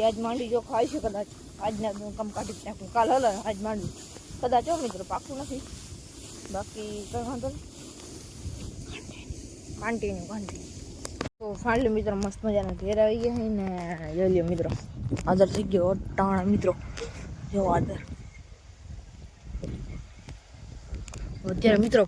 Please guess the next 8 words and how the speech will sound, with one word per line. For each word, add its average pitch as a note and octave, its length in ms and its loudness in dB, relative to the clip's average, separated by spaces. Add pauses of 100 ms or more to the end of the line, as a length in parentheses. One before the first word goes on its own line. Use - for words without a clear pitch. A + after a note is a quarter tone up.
ખેડૂતને A#3+ 420 10 (120)
વેદના A3 360 0
જો G3 140 -2
તમે E3+ 240 -8
ખાલી, E3 200 -10 (420)
ખેડૂતની F#3 360 -8
વેદના G3 220 -4
ચેક F#3 180 -6